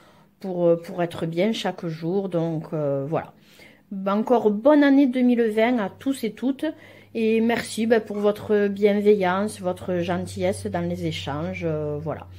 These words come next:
Je vois que ce que je fais, ben, plaît à quelques personnes. Donc, euh, ça fait toujours plaisir. Je viens vers vous aujourd'hui donc avec cette vidéo pour vous présenter une marque de stylo gel.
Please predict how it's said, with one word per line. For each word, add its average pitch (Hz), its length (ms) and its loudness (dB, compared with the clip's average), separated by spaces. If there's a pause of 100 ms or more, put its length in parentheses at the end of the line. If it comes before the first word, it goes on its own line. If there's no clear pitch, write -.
(220)
Je - 140 -10
vois 185 200 0
que 190 140 -6
ce - 120 -16
que 208 120 -2
je 190 160 -2
fais, 202 400 2
ben, 180 260 0
plaît 180 440 2
à 190 100 4
quelques 196 320 -4
personnes. 165 560 -4
Donc, 156 320 -8
euh, 147 80 -6 (420)
ça - 180 -4
fait 185 140 -8
toujours 214 380 -6
plaisir. 160 420 -6 (760)
Je 220 160 0
viens 427 520 6
vers 392 80 6
vous 349 120 2
aujourd'hui 330 420 4
donc 240 280 2 (180)
avec 453 140 6
cette - 240 0
vidéo 254 640 4 (320)
pour 415 220 8
vous 311 180 4
présenter 349 1000 6 (360)
une 285 200 6
marque 349 320 2
de 247 180 2
stylo 269 520 4
gel. 156 340 0